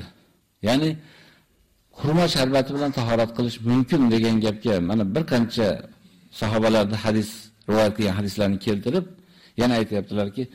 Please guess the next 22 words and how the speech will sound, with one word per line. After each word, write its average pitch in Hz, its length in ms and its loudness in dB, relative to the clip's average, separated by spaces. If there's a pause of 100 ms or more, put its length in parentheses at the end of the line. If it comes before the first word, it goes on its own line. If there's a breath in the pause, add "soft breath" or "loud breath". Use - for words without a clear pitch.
(360 loud breath)
Abul 123 360 0
Oliya 127 440 4 (140)
Ar-Riyohiy 123 680 2
degan 113 280 2
kishidan 113 340 -2
rivoyat 107 360 2
bo'ldiki, 98 540 -2
u 101 120 -10
kishi - 160 -6
aytadi. 98 360 -2 (200)
"Men", 113 320 0
deydilar, 104 400 -2 (1040 soft breath)
"sahobalar, 110 600 0 (200)
Rasululloh 107 340 -4
sollallohu 107 280 -2
alayhi 110 100 -2
vasallam 104 260 0
sahobalaridan 92 880 -2 (440 soft breath)
bir 120 160 -4 (220)
jamoatning 92 580 -2
ichida 82 200 -6
edim. 76 280 -8